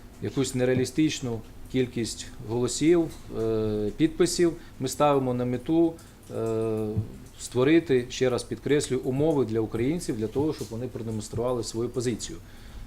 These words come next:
Те, що голосування в інтернеті так само не буде сфаль-, е, сфальсифікованим, ми теж це гарантуємо, оскільки, е, мережа Facebook, мережа ВКонтакті, вони є достатньо теж, е,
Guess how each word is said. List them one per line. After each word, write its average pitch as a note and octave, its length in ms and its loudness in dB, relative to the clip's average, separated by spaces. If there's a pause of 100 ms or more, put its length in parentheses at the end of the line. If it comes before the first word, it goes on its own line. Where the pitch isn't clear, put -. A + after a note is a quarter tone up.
Те, D#3+ 160 6
що D#3 360 4 (320)
голосування C#3+ 640 4
в C#3+ 60 2
інтернеті C3+ 440 0
так B2+ 180 -2
само C3+ 300 2
не B2 120 2
буде B2 280 0
сфаль-, A#2+ 360 0
е, B2+ 580 -10
сфальсифікованим, C3 800 2
ми A#2 140 -2
теж A#2 260 -2
це A#2 140 -2
гарантуємо, B2+ 520 2
оскільки, A#2 440 0 (480)
е, A2 200 0
мережа A#2+ 560 2
Facebook, A#2+ 500 -2
мережа A2 520 0
ВКонтакті, C#3 680 0 (380)
вони B2+ 220 2
є B2+ 140 4
достатньо B2 520 0
теж, A2+ 400 -2
е, G#2 640 0